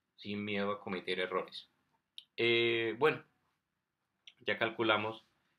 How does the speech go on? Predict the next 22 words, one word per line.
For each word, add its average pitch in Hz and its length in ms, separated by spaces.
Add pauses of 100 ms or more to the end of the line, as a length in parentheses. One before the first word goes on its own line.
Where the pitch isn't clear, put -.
(160)
R 101 260
sub 92 180
G. - 220 (480)
Ahora 151 220
vamos 190 220
a 180 80
calcular 113 640
el 110 160
flujo 190 460 (120)
teniendo 101 360
estos 98 240
valores. 117 400 (640)
Entonces, 120 580 (960)
para 117 220
calcular 120 440
el 156 100
flujo 165 320
magnético 156 640 (540)
debemos 104 400
tener 95 220
en 92 80
cuenta 98 560